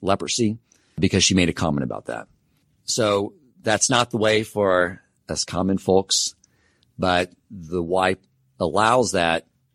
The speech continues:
to happen in a sanctified way. However, when the man is focusing on just giving honor and respect, then she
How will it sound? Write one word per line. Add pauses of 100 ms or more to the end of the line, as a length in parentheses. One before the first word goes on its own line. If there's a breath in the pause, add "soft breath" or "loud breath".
(180)
to
happen
in
a (540)
sanctified
way. (440 soft breath)
However,
when
the
man
is
focusing
on
just
giving (100)
honor (320)
and
respect,
then
she